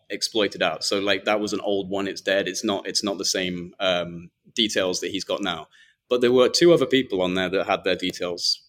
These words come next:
revealed. And who knows, maybe they're still active and that might impact them. So it's just about being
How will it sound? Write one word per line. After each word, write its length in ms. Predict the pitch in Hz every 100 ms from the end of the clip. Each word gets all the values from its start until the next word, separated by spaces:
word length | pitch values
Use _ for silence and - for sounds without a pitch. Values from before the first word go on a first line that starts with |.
| -
revealed. 420 | 92 90 85 - -
And 80 | 101
who 100 | 147
knows, 320 | 139 107 90
maybe 220 | 98 98
they're 100 | 101
still 400 | 98 110 98 92 98
active 420 | 92 - 101 90
and 300 | 90 87 85 -
that 140 | 92
might 200 | 95 92
impact 380 | 92 92 87 -
them. 160 | 80 87
So 260 | - 98 - - - - _ _ -
it's 180 | 120 -
just 200 | 135 123
about 240 | 123 120
being 300 | 123 120